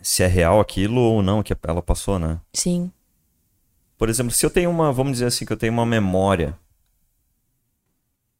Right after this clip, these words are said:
Speaker 1: tem como tu descobrir se essa memória que eu tenho, ela realmente aconteceu ou não? Ou se isso é uma coisa que talvez me contaram e eu criei essa memória em mim?
Speaker 2: Tem, tem.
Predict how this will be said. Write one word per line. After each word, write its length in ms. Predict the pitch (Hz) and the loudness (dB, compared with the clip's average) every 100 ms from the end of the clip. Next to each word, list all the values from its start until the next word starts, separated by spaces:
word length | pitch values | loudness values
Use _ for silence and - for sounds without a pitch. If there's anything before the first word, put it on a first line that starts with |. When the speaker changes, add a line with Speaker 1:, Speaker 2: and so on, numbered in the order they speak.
| _ _ _ _ _ _ _ _ _ _ | _ _ _ _ _ _ _ _ _ _
Speaker 1:
tem 140 | 110 | 0
como 380 | 120 131 113 107 | 2 2 2 2
tu 300 | 98 104 101 | 0 0 0
descobrir 400 | 92 - 95 92 | 0 -2 -2 -2
se 120 | 107 | 0
essa 180 | 110 - | -2 -2
memória 360 | 101 90 90 90 | -2 0 0 -2
que 80 | - | -4
eu 40 | |
tenho, 320 | - 101 101 | -4 -2 -2
ela 320 | 85 85 85 80 | -2 0 0 0
realmente 500 | 85 98 95 101 - | 0 0 0 -2 -4
aconteceu 720 | - 92 87 - 101 131 139 | -6 -6 -6 -2 -2 -2 -4
ou 220 | 101 92 | -6 -6
não? 260 | 90 107 175 _ _ - | -4 -6 -8 _ _ 0
Ou 180 | 95 98 | 2 4
se 180 | - | 2
isso 180 | 110 - | 2 4
é 80 | 113 | 4
uma 140 | 107 | 4
coisa 300 | 104 110 107 | 4 2 2
que 100 | 104 | -2
talvez 340 | - 101 104 101 | -2 0 0 0
me 140 | 104 | -4
contaram 640 | - 110 101 92 95 110 | 0 0 2 2 4 4
e 80 | 117 | 2
eu 100 | 110 | 2
criei 440 | - 104 101 110 98 | 2 2 6 6 4
essa 180 | 85 | 2
memória 420 | 92 90 85 92 87 | 2 2 4 4 4
em 160 | 85 | 2
mim? 240 | 87 90 92 _ _ _ _ _ _ _ - | 0 -2 -6 _ _ _ _ _ _ _ 2
Speaker 2:
Tem, 380 | 185 160 156 214 | 2 4 0 -2
tem. 440 | 240 196 214 311 | 0 0 -2 -6